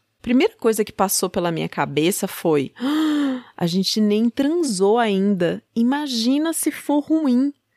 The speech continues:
Eu vou ficar um final de semana inteiro cruzando com esse cara?" Eu dei uma desculpa qualquer pra não aceitar. Mas ainda a gente continuou se falando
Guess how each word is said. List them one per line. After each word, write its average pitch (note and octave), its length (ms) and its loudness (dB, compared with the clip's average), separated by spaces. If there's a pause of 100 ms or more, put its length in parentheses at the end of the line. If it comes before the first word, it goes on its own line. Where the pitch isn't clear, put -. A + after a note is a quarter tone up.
(140)
Eu A#3 120 0
vou C4+ 80 4
ficar - 180 -2
um D4 80 0
final C#4 260 -2
de B3+ 60 -4
semana C#4 300 0
inteiro F4 720 0
cruzando B3+ 580 2
com - 80 -2
esse A#3+ 160 0
cara?" A3+ 480 0 (260)
Eu G#3+ 120 2
dei A3+ 140 0
uma C#4 140 2
desculpa B3+ 400 0
qualquer C4 500 0
pra A#3+ 180 0
não A3 160 2
aceitar. A3+ 720 -2 (120)
Mas F4+ 200 0
ainda G#4+ 280 2
a G#4+ 40 2
gente G4+ 200 0
continuou C#4 440 0
se - 120 -4
falando B3+ 720 0